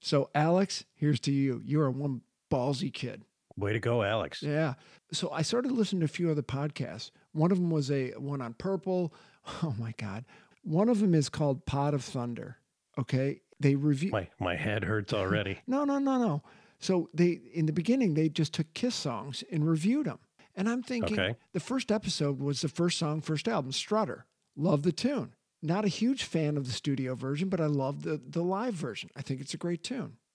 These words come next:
Speaker 2: Sure.
Speaker 1: Podcast is ninety minutes. Song's less than three.
Speaker 2: <laughs>
Speaker 1: What, what's going on here,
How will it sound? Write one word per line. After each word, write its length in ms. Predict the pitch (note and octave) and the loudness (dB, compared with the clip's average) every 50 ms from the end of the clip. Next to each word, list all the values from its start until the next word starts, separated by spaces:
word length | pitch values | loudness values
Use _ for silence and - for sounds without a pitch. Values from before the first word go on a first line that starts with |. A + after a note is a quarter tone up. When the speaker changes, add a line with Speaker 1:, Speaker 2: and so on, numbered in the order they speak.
| _ | _
Speaker 2:
Sure. 320 | - - - C4 C4 F3 - _ _ _ _ _ _ _ _ _ - | -6 -2 0 2 2 0 -2 _ _ _ _ _ _ _ _ _ -6
Speaker 1:
Podcast 480 | - A3+ C4 B3+ - - G#3 F3+ - - | -4 -2 -2 -2 0 0 0 0 0 -2
is 100 | D#3+ D3 | -2 -2
ninety 260 | E3 E3+ F3+ E3+ D#3 | 0 0 0 0 0
minutes. 460 | D3 E3+ A3 G3 A2+ - - - - - _ _ _ _ _ _ _ _ _ _ _ _ | -2 -2 -2 -4 -6 -8 -14 -18 -18 -20 _ _ _ _ _ _ _ _ _ _ _ _
Song's 460 | - - - B3 C4 A3+ D3 C3 D#3+ | -6 -2 -2 0 0 0 -2 -2 -2
less 220 | D#3+ D#3+ D#3 - | -2 -2 -2 -2
than 100 | D3 C3 | -4 -8
three. 440 | - - E3 G3+ C4+ - - - _ _ _ _ _ | -6 -4 -4 -4 -4 -4 -8 -12 _ _ _ _ _
Speaker 2:
<laughs> 80 | - - - - - - - _ _ - _ _ _ _ _ _ _ _ - - | -6 -6 -6 -6 -12 -20 -20 _ _ -20 _ _ _ _ _ _ _ _ -14 -6
Speaker 1:
What, 180 | - G#3 A#3+ A#3+ - _ - - F#4 - _ _ _ _ _ _ _ | -6 -6 -6 -6 -12 _ -14 -14 -14 -14 _ _ _ _ _ _ _
what's 200 | - G3+ C4 - | -2 -2 -2 -2
going 320 | - - E4 F4+ C4 G#3 F3+ | -4 -2 -2 0 0 0 0
on 200 | G#3+ C#4 E4+ D#4+ | 0 0 0 0
here, 360 | A3 C#3 A#2+ A#2+ C3+ C3+ | -2 -2 -4 -6 -10 -16